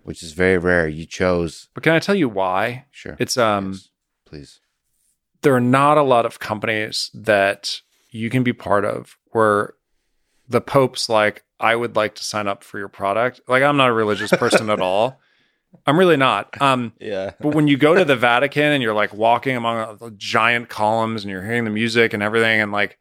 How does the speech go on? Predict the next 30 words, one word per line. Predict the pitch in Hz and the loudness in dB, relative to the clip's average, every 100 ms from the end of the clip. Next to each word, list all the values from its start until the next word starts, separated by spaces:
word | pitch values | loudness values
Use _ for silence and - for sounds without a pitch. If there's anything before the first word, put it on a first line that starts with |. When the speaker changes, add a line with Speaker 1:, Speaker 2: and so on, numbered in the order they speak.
| _ _ _ _ _ _ _ - | _ _ _ _ _ _ _ -6
Speaker 2:
the | 123 | -2
Pope | 117 113 123 | 0 0 2
walks | 120 120 - | 2 2 0
in | 131 127 | 0 0
and | 120 | 0
he | 107 | -2
wants | 104 107 - | 0 -2 -4
to | - | -4
press | 110 - | -2 -2
the | 104 | -6
sign | - 95 | -6 -4
up | 101 | -2
button | 110 110 | -2 -2
on | 101 98 | -2 -4
your | 98 | -6
product, | - 98 110 131 | -4 0 0 0
like, | 151 | 0
it's | 175 - | 0 2
a | |
moment | 139 127 117 92 | 2 2 2 -2
in | 101 90 | -6 -8
life, | 95 - 113 | -10 -10 -10
okay? | 104 104 101 - | -2 0 0 -4
Speaker 1:
Mm-hmm. | 110 - _ _ 127 | -20 -20 _ _ 0
Speaker 2:
Um, | 117 107 101 | 2 2 0
no | 135 | 2
matter | 139 139 117 127 - _ _ - | 4 4 2 -4 -12 _ _ -2
what | 131 131 | 0 2
your | 117 | -2
persuasion, | 117 101 104 101 - - | -2 -2 2 0 0 -10